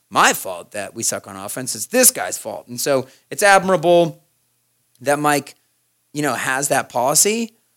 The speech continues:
but it's become clear that over the years, those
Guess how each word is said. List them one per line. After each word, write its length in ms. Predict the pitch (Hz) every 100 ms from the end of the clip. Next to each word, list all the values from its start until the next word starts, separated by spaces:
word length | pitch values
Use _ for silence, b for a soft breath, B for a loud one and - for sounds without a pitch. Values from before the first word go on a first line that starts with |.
| _ _ 123
but 420 | 139 143 139 _ _ _ _ _ _ _ _ _ _ _
it's 160 | 160 -
become 320 | 160 156 143
clear 340 | - 202 185
that 140 | 156 143
over 180 | 143 135
the 80 | 139
years, 640 | 180 165 147 135 - - _ _ _ _ _ _ _ -
those 800 | 120 165 165 175 165 160 -